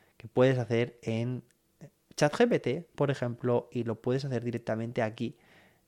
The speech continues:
integrado todo, como te digo, en Canva, en tus documentos de Canva. A continuación tenemos otro, otra herramienta,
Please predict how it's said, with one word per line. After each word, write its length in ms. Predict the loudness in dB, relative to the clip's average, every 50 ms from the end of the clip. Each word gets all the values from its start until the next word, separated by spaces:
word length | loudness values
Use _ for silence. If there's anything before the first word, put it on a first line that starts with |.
| _
integrado 640 | 2 2 2 2 2 2 2 2 2 2 2 2 2
todo, 260 | 0 0 0 0 0
como 220 | -2 -4 -6 -6 -6
te 120 | -6 -6
digo, 440 | -4 -4 -4 -2 -2 -4 -4 -6 -6
en 340 | -6 -6 -4 -4 -6 -8 -10 _ _ _ _ _ _ _ _ _ _ _ _ _ _ _ _ -6
Canva, 360 | -4 -4 -4 -4 -8 -10 _ _ -8
en 140 | -8 -6
tus 160 | -6 -6 -6 -4
documentos 680 | -4 -4 -4 -6 -8 -8 -10 -10 -10 -10 -10 -10 -10
de 220 | -8 -8 -8 -8 _
Canva. 320 | -14 -14 -14 -14 -16 -20 _ _ _ -20 _ _ -20 -20 -20 -20 -20 -20 -20 -20 -20 _ _ _ _ _ -6
A 80 | 0 2
continuación 480 | 4 6 6 8 6 6 6 4 4
tenemos 540 | 4 2 2 4 6 6 8 6 6 6 2 -2 _
otro, 680 | 6 6 6 6 6 6 8 8 8 8 6 4 2 0
otra 180 | 0 4 4 4
herramienta, 560 | 4 4 4 2 2 0 -2 -2 -6 -8 -10